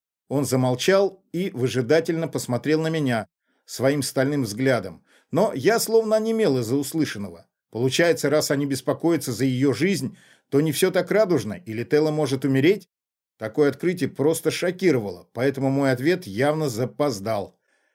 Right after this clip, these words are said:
«И что мне нужно сделать, чтобы она не пострадала?» Смотрящие на меня глаза зеленовласого Альва немного потеплели, и он впервые улыбнулся. Видимо, по тону моего голоса он почувствовал,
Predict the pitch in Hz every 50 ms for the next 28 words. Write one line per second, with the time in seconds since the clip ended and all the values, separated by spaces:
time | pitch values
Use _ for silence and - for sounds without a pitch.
0 | _ _ _ _ _ _ _ _ _ _ _ _ _ _ _ - 107 110 - -
1 | - 156 165 175 165 165 165 170 170 135 139 160 139 120 104 151 170 180 180 170
2 | 175 - _ - - - - 143 139 156 165 170 165 160 160 151 - - - -
3 | 156 156 151 156 156 156 156 151 139 131 - _ _ _ _ _ _ _ _ _
4 | _ _ _ - - - 120 135 135 139 156 165 156 147 - - 143 139 139 143
5 | 143 143 139 123 117 135 135 123 120 127 120 107 117 113 120 120 120 120 120 131
6 | 127 120 - 123 113 120 - - 160 170 180 180 175 180 - 175 - _ _ _
7 | - 104 113 123 139 160 156 147 151 151 170 175 - 165 - 139 135 135 131 120
8 | 110 104 90 - _ _ _ - 104 123 151 185 196 185 - 139 127 117 117 139
9 | 143 143 147 - 139 135 143 135 123 120 113 107 101 - - - 92 87 _ _
10 | _ _ _ - 73 - 143 180 190 170 180 180 180 180 185 170 170 196 185 170
11 | 165 160 156 156 143 147 147 143 156 196 196 196 190 190 - 190 180 165 165 170
12 | 170 202 196 190 - 190 170 135 - - 117 101 85 -